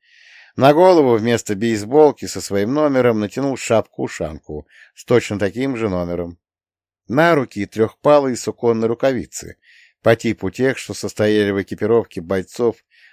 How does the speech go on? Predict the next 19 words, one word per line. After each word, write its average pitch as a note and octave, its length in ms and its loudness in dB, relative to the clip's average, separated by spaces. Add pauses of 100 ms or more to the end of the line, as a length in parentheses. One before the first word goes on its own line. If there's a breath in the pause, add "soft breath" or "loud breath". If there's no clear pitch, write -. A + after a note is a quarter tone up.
нашей G#2 400 0
доблестной F#2+ 540 -2
армии D#2 400 -2
в - 80 -18
прошлом E2+ 420 -10
веке. - 360 -14 (1500)
Интересно, F#2 680 -4 (340 soft breath)
стрелять B2+ 540 0
нам A#2+ 200 -2
также B2+ 440 -2
в - 80 -18
кого-то E2 420 -4
придётся? E2+ 580 -12 (1300)
Форма B2+ 480 2
рукавиц C3+ 480 0
со G#2+ 140 -6
свободным G2+ 580 0
указательным G#2 580 -2
пальцем A2+ 520 -4